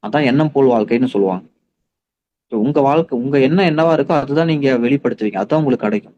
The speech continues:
அதான் உங்க வாழ்க்கை. அது வெஸ்டேஜா இருந்தா உங்களுக்கு வெஸ்டேஜ் கிடைக்கும், வெஸ்டேஜ்ல உங்களுக்கு வெற்றி கிடைக்கும், வெஸ்டேஜ் மூலியமா உங்களுக்கு எல்லாமே கிடைக்கும். கிரிக்கெட்டா இருந்தா கிரிக்கெட் தான் பார்ப்பீங்க.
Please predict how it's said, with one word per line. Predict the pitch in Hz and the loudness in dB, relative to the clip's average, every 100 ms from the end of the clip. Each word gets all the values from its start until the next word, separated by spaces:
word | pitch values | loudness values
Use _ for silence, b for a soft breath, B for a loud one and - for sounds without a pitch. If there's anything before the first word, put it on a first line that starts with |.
| - | -20
அதான் | 101 143 | -6 -4
உங்க | 151 120 | 0 0
வாழ்க்கை. | 110 110 - _ _ _ _ _ _ _ _ _ - | 0 -2 -8 _ _ _ _ _ _ _ _ _ -4
அது | 110 | -2
வெஸ்டேஜா | 123 - 185 175 | 0 0 2 2
இருந்தா | 160 | 2
உங்களுக்கு | 220 208 170 | 2 4 2
வெஸ்டேஜ் | 160 190 175 | 0 -2 -2
கிடைக்கும், | 117 101 - _ _ _ _ | -2 -4 -8 _ _ _ _
வெஸ்டேஜ்ல | 143 - 175 165 | -14 -2 2 2
உங்களுக்கு | 151 131 127 | 0 0 0
வெற்றி | 123 151 | 2 0
கிடைக்கும், | 117 95 - _ _ _ _ - | 0 -4 -10 _ _ _ _ -16
வெஸ்டேஜ் | - 165 | -4 -2
மூலியமா | 151 147 160 | 0 0 0
உங்களுக்கு | 147 120 | 0 0
எல்லாமே | 120 123 123 | 0 0 -2
கிடைக்கும். | 101 87 _ _ _ _ _ _ - | -4 -8 _ _ _ _ _ _ -4
கிரிக்கெட்டா | 170 190 185 | 0 0 0
இருந்தா | 170 202 | 0 0
கிரிக்கெட் | 190 185 180 | 0 2 2
தான் | 185 170 | 2 0
பார்ப்பீங்க. | 143 117 | -2 -4